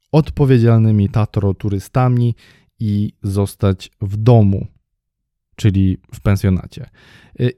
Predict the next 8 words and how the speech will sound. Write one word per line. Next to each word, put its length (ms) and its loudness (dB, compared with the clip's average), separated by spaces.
i 120 2
dobrze 340 2
zrobiliśmy, 800 -2
bo, 680 0
y, 300 -2
rzeczywiście 560 0
tego 220 0
dnia 360 2